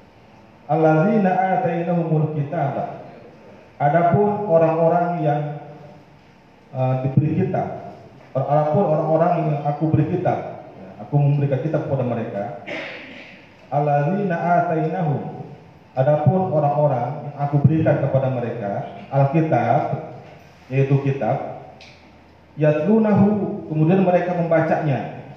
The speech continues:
membaca kitab, haqqa tilawati, dengan sebenar-benarnya membaca.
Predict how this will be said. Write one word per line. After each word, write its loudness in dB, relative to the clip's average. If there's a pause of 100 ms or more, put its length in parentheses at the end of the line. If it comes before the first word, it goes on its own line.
(120)
membaca -2
kitab, -4
haqqa -2 (120)
tilawati, 2 (840)
dengan 2
sebenar-benarnya 0
membaca. 0